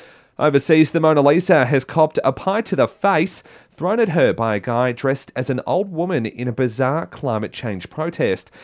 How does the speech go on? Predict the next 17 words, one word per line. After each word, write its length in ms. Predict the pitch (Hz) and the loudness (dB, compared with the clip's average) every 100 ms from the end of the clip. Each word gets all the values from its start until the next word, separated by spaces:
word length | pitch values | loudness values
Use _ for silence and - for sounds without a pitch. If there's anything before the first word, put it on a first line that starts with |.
| - - | -20 -10
The 140 | - 220 | 0 4
Louvre 280 | 202 180 - | 6 4 0
in 180 | 156 147 | -4 -4
Paris 400 | - 156 113 - | -4 -2 -2 -4
has 140 | 120 | -6
confirmed 420 | - 123 143 135 | -6 -4 -2 -2
the 80 | 117 | -4
painting 420 | - 135 135 123 | -4 -4 -4 -2
wasn't 380 | 113 147 175 147 | 0 0 -2 -4
damaged 400 | 127 117 104 - | -2 -2 -6 -8
in 160 | - 113 | -8 -6
the 140 | 104 | -4
attack 420 | 98 - 180 180 - - _ | -6 -6 -6 -8 -16 -20 _
because 260 | _ 92 87 | _ -10 -8
it's 140 | 87 | -6
behind 360 | 98 101 104 90 | -8 -4 -4 -2
bulletproof 460 | 117 85 - 95 | -4 -4 -4 -6